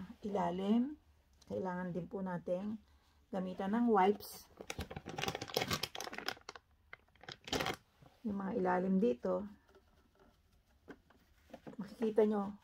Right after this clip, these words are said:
grabe. Pag hindi nyo po nalinis ng two to three months, sobra po ang dumi.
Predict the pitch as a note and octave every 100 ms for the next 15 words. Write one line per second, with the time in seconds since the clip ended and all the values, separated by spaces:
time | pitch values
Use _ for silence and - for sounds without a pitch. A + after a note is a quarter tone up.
0 | _ - G#3 G#3 F#3 E3+ F#3 F#3+ F#3+ _
1 | _ _ _ _ F#3 G#3 G3+ G3+ G#3 G#3
2 | F#3+ F#3+ F#3+ F#3+ F#3 - F#3 F3 F#3+ G#3
3 | G#3 G#3 G3 G#3 G3+ G#3 B3+ C4+ - -
4 | - - _ _ _ - - - _ _
5 | _ _ - - G3+ G3+ F#3+ G3 G3 F#3
6 | F3+ F3